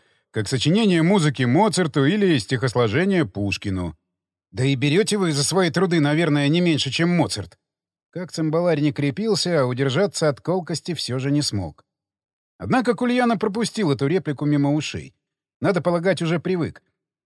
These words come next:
Тут в разговор мужчин вмешалась Людочка, уже покончившая с кормлением ребёнка. «Всё это, конечно, весьма любопытно и поучительно,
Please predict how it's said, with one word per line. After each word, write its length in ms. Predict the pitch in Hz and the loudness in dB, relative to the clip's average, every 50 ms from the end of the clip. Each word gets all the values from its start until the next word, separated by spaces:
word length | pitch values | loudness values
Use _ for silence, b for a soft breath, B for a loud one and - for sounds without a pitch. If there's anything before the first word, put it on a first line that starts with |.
| _ _ | _ _
Тут 160 | - 233 254 190 | -2 0 0 2
в 60 | 202 | 2
разговор 480 | 220 180 151 143 170 175 202 233 220 | 2 2 2 2 2 4 6 4 4
мужчин 440 | 180 180 175 151 - - 226 240 226 | 4 4 2 2 2 0 2 2 2
вмешалась 560 | 196 165 160 160 147 - 202 208 190 170 - | 2 4 2 2 2 2 2 2 2 0 0
Людочка, 440 | 196 202 196 151 120 104 - - - | 0 -2 0 0 -2 -4 -6 -6 -8
уже 320 | 107 110 104 156 196 180 139 | -6 -4 -2 0 0 0 -2
покончившая 840 | 101 - 143 135 - - 190 208 180 - 170 147 - - 160 156 | -2 -2 -2 -2 0 0 0 0 0 0 -2 -4 -2 -2 0 0
с 80 | 139 - | 0 0
кормлением 540 | - 139 135 135 139 147 143 139 131 127 127 | 0 0 2 4 4 4 4 2 2 2 2
ребёнка. 540 | 139 143 131 123 95 80 80 - - - _ _ _ _ _ _ _ _ _ _ _ _ - | 0 0 0 -2 -2 -4 -6 -12 -18 -20 _ _ _ _ _ _ _ _ _ _ _ _ -12
«Всё 200 | - - 226 233 | -6 -4 -2 0
это, 120 | 208 202 | 0 0
конечно, 360 | - 214 220 220 208 - 214 | 0 2 2 2 0 0 0
весьма 300 | 214 214 196 - 214 208 | 0 0 0 0 2 2
любопытно 460 | 202 196 190 208 202 - 269 - 214 | 2 2 2 0 0 -2 -4 -2 0
и 60 | 190 175 | -2 -2
поучительно, 720 | - 180 185 196 - - 254 - - 196 180 165 147 B | 0 -2 -2 -2 -2 -4 -6 -4 -2 0 2 2 0 B